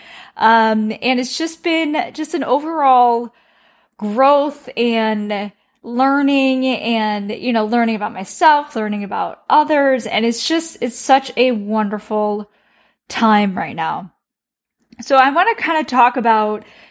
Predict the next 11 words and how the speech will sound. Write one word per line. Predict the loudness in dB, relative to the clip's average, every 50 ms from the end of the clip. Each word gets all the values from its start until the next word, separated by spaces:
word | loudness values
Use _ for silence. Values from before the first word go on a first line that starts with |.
| _ _
in | -2 0 2 2
this | 2 2 0 -2
podcast, | -2 2 2 2 2 0 -2 -2 -2 0 0 -2 -6 -6 -2
not | 0 2 2 2 0
just | -2 -2 -2
about | -2 0 0 0 0 0 -2 -6 _ _
my | -4 0 0 2 2
graduation, | 2 0 -2 -2 -4 -6 -6 -6 -6 -6 -6 -4 -4 -4 -4 -4 -8 -14 _ -20 -20 -20 -20 _ _
but | 0 2
also, | 2 2 2 0 -2 -2 0 0 -2 -4 -4
um, | 2 4 4 6 6 4 0 -2 -4 -4 -8